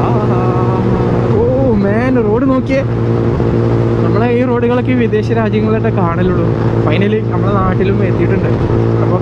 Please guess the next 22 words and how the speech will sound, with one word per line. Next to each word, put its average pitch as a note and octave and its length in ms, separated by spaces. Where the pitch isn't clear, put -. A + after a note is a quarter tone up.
കാണുമ്പോൾ F3+ 400
വളരെയധികം A3 580
സന്തോഷം F#3 360
തോന്നുന്നുണ്ട്. - 380
അതായത്, A#3+ 260
ഏഹ്, B3+ 580
വിദേശ G#3 260
രാജ്യങ്ങളിലൊക്കെ A#3 640
പോയിട്ട് G#3 360
കാർ F#3+ 200
ഡ്രൈവ് G3+ 240
ചെയ്യുമ്പോഴൊക്കെ G#2 480
നൈറ്റിൽ F3+ 400
ഇതുപോലെ, F#3+ 420
ആ, E3 40
റൈഡേഴ്സ് F#3 380
ഉണ്ടാവും, F3+ 340
ഫോണ് C4 300
കാണാം. G3 240
അപ്പോൾ F#3+ 180
ഭയങ്കര A3 880
രസമായിട്ട് G#3 380